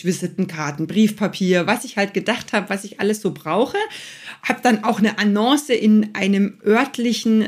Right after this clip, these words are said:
ähm, ja, so Dorfblatt quasi geschalten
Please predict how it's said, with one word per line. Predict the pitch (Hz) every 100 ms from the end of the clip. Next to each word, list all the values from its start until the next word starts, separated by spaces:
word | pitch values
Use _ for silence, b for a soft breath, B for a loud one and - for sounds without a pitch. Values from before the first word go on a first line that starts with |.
| -
ähm, | 190 196 196 - - 269 226 -
ja, | 180 196 214
so | 185 202 - 143 - - 180 -
Dorfblatt | 220 220 320 - - 220 240 320 - 214 202
quasi | - 226 214 254 254
geschalten | 226 220 - 226 269 311